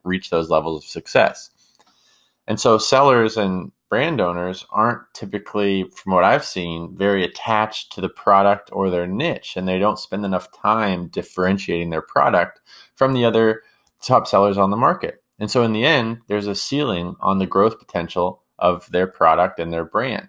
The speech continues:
And so what we're gonna talk about today is how to add in those branding components that can really help you build a longer term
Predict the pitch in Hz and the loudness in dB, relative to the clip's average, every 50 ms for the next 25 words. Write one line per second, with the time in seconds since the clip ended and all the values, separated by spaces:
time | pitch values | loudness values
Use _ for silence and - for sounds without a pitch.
0 | _ _ _ _ _ _ _ _ _ _ _ _ _ _ _ _ - 110 104 - | _ _ _ _ _ _ _ _ _ _ _ _ _ _ _ _ -8 -8 -4 2
1 | - 113 104 101 90 - - 98 104 113 117 117 110 - - 113 110 - 113 104 | 4 6 6 4 4 0 -2 -2 0 0 0 0 -2 0 0 0 0 2 0 0
2 | 92 - - 101 95 117 123 123 110 101 98 98 - - 107 98 95 - - 98 | 0 0 -4 -4 0 2 2 2 2 0 -2 -4 -2 0 0 2 2 0 -2 -2
3 | 101 104 101 101 104 104 104 101 95 87 85 85 82 _ _ - 104 107 92 98 | -2 0 0 0 -2 -2 -2 -4 -4 -4 -4 -6 -8 _ _ -6 -4 -2 -2 -2
4 | 104 101 92 92 87 85 82 82 _ _ - 87 82 - - 87 82 80 80 85 | -4 -4 -4 -6 -6 -6 -8 -12 _ _ -10 -10 -8 -4 -2 -2 -2 -2 -2 -6
5 | 92 95 - - 95 90 - - 95 90 90 95 98 98 90 87 - - - 101 | -8 -10 -6 -2 -2 -2 -2 -2 -6 -4 -2 0 2 2 0 -2 -4 -2 0 2
6 | 104 104 - - 92 90 78 - _ - 101 104 101 90 87 92 87 87 90 90 | 2 2 0 -8 -12 -12 -12 -8 _ 2 4 4 4 4 4 2 2 4 4 6
7 | 95 101 104 98 92 95 92 - - - 92 87 87 87 85 87 90 | 6 6 4 4 2 2 2 0 -4 -2 -2 0 0 0 -2 -4 -6